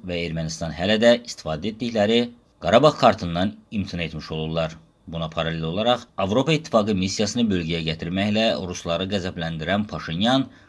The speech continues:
Moskva ilə yenidən üz-üzə qalır. Ermənistan imtina edir. Rusiya masasındakı razılaşmaları icra etmədiyi kimi, prosesin A B Ş-ın vasitəçiliyi ilə irəliləməsinə də mane olur. Bu mümkün praktiki addımlara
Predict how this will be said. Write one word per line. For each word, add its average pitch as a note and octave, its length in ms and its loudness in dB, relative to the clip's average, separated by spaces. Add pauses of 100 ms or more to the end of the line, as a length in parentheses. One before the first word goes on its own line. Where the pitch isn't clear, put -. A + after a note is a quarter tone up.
(140)
Moskva F2 560 0
ilə B2 140 2
yenidən E2+ 680 -2
üz-üzə G#2 320 -2
qalır. B1 380 -4 (260)
Ermənistan C3+ 480 2
imtina A2 320 -2
edir. - 240 -8 (140)
Rusiya E2 260 -4
masasındakı F#2 720 -2
razılaşmaları D#2+ 720 -4
icra D#2+ 240 -4
etmədiyi D#2 340 -6
kimi, D#2 320 -6 (440)
prosesin A2 540 -2
A F2+ 140 2
B D#2+ 60 -6
Ş-ın F#2 300 -2
vasitəçiliyi D#2+ 640 -4
ilə G2 180 0
irəliləməsinə D2+ 600 -4
də D#2 80 -6
mane D2+ 240 -4
olur. D#2 300 -6 (220)
Bu G2+ 140 2
mümkün C3+ 420 4
praktiki G#2+ 440 0
addımlara F2+ 420 0